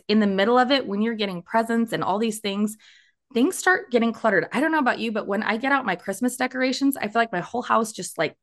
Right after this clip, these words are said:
threw up or just tornado hit because <laughs> I have all the garlands and the lights and everything's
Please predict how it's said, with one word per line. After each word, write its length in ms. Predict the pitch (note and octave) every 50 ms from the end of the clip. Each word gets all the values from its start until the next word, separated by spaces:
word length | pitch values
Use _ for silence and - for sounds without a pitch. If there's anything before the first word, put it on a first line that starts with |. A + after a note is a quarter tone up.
| _ -
threw 200 | - G#3 G3 E3+
up 180 | C3 A#2 - -
or 100 | - F#3
just 320 | F3+ F#3 F#3 F#3 - _ -
tornado 380 | - - A3 G#3 G3 F#3+ F3
hit 240 | E3 E3 D#3+ - - - _
because 260 | A3 A3 - A3+ A#3+
<laughs> 40 | -
I 60 | -
have 180 | D4 C#4+ - -
all 240 | - D#4 E4+ G4+ G4
the 180 | G4 F#4 F#4 F#4+ - - - - - -
garlands 560 | E4 D4+ D#4+ E4 E4 D#4+ D4 C#4 C4 C4 A#3+
and 220 | - - C#4 C#4
the 60 | C#4+ C#4+
lights 360 | C#4+ C4+ B3+ B3+ B3+ G#3+ -
and 100 | D4+ B3+
everything's 440 | - C4 D4+ E4 C#4 D#4 C#4 C#4